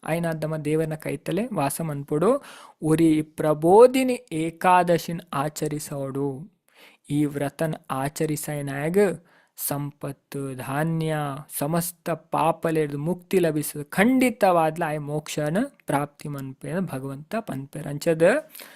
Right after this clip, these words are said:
ನಿತ್ಯ ಮುಲ್ಪ ಟೈಮಿಂಗ್ ಪಾಡ್ದನ್ ನು ಮ್ಯಾಂಗ್ಳೂರ್ ದವೆ. ಅಂಚದ ಮಾತಾಜಿ ಚಾಟ್ ಬಾಕ್ಸ್ ಇಡ್ತುಲೆ ಒಂಜಿ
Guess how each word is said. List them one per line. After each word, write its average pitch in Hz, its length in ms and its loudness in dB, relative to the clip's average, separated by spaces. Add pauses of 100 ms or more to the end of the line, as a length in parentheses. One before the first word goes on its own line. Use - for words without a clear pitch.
(180)
ನಿತ್ಯ 147 260 -10
ಮುಲ್ಪ 151 240 -8
ಟೈಮಿಂಗ್ 170 540 -6
ಪಾಡ್ದನ್ 165 380 -2
ನು 180 120 -4
ಮ್ಯಾಂಗ್ಳೂರ್ 147 580 -4
ದವೆ. 170 200 -2 (1500)
ಅಂಚದ 165 580 2 (140)
ಮಾತಾಜಿ 165 560 0
ಚಾಟ್ 160 420 2
ಬಾಕ್ಸ್ 160 340 2
ಇಡ್ತುಲೆ 170 480 4
ಒಂಜಿ 175 320 0